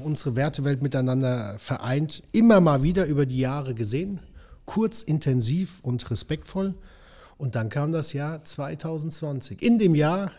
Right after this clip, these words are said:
in dem ich ja Rück- und Niederschläge sammeln durfte wie Payback-Punkte. Und wir uns ja wieder, oder, oder der, ja, mir hat der Himmel, man kann so sagen, einen Engel vorbeigeschickt. Denn wir haben, bevor bei mir die ganze Scheiße angefangen hat,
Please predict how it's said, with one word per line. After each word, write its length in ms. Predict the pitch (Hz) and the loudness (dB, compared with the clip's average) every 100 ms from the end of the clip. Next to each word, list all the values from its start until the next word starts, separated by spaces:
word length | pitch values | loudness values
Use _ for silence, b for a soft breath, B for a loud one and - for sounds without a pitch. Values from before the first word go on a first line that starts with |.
| - | -10
in 100 | 131 | -4
dem 120 | 135 | -4
ich 100 | 123 | 0
ja 100 | 123 | -2
Rück- 220 | 143 160 | -2 -2
und 60 | 135 | -2
Niederschläge 480 | 143 135 - 127 | -2 -2 -2 -4
sammeln 320 | 117 113 117 110 | -2 -2 -2 -2
durfte 400 | 113 - 104 95 | -4 -6 -8 -6
wie 120 | 92 | -8
Payback-Punkte. 1080 | - 101 95 92 120 - - 165 180 202 190 B B B B B B B B B B _ | -6 -6 -6 -6 -8 -8 -8 -8 -6 -8 -8 B B B B B B B B B B _
Und 240 | - 170 123 | 2 4 6
wir 160 | 147 | 4
uns 180 | 151 165 | 4 2
ja 160 | 185 156 | 2 4
wieder, 400 | 156 165 165 139 | 4 2 2 -2
oder, 160 | 135 147 | -4 0
oder 160 | 143 | 2
der, 400 | 135 123 123 123 - | 2 2 2 0 -2
ja, 240 | 151 170 - _ - | -2 -2 -6 _ -4
mir 160 | 131 139 | 4 4
hat 120 | 170 | 6
der 100 | 147 | 6
Himmel, 200 | 196 240 | 6 6
man 140 | 185 | 2
kann 180 | 151 180 | 2 0
so 100 | 170 | 0
sagen, 240 | 156 175 | -2 0
einen 80 | 180 | 0
Engel 220 | 165 160 | 2 0
vorbeigeschickt. 680 | 120 123 110 113 113 170 - | 0 -2 -2 -4 -4 -6 -6
Denn 140 | 135 | -4
wir 100 | 131 | -2
haben, 140 | 131 143 - | -2 -4 -4
bevor 380 | 135 - 202 185 | -6 0 -2 0
bei 120 | 156 | 0
mir 120 | 214 | 0
die 120 | 185 | 0
ganze 280 | 160 160 156 | -4 -4 -6
Scheiße 400 | - 185 202 - | -6 -6 -6 -6
angefangen 420 | - 107 113 113 | -6 -8 -6 -6
hat, 120 | 143 | -6